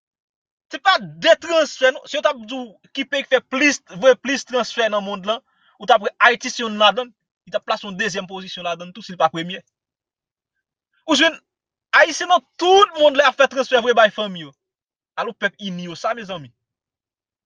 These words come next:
Il a fait transfert, voit, by famille, yo.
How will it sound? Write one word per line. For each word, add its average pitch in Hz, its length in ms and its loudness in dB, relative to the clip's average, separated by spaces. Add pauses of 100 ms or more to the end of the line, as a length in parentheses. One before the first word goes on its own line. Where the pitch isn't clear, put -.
(1200)
Il 208 60 4
a - 20 0
fait 240 160 4
transfert, 240 460 2
voit, 202 120 -4
by 190 160 4
famille, 175 340 -6
yo. 127 140 -14